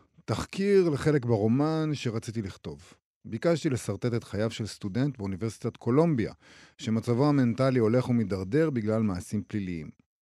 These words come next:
בביקור ראשון באוניברסיטה עוברות מולי חבורות גדולות של תלמידים ממוצא אסיאתי. אצלם ואצל הסטודנטים האחרים מתגלים נעורים מאופקים, ממושמעים. הם נעים בין הדשאים, נכנסים לכיתות כשהם אוחזים בכוסות הקפה ובבקבוקי מים.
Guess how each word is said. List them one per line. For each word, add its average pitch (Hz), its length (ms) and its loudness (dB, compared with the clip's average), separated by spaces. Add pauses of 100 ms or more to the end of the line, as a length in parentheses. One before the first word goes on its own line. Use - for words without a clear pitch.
(120)
בביקור 110 540 -4
ראשון 147 420 2
באוניברסיטה 127 800 -2
עוברות 110 520 -2
מולי 110 360 0
חבורות 104 540 -2
גדולות 117 480 2
של 92 340 -4
תלמידים 92 400 -2
ממוצא 113 360 -2
אסיאתי. 131 540 -6 (680)
אצלם 185 380 2
ואצל 131 240 4
הסטודנטים 127 500 0
האחרים 107 440 0
מתגלים 107 440 2
נעורים 117 480 4
מאופקים, 110 580 -2 (260)
ממושמעים. 113 800 4 (720)
הם 127 160 4
נעים 165 300 4
בין 147 140 4
הדשאים, 135 640 2
נכנסים 117 440 0
לכיתות 127 460 0
כשהם 104 260 -2
אוחזים 104 400 0
בכוסות - 380 -8
הקפה 123 560 0
ובבקבוקי 98 640 -4
מים. 113 440 2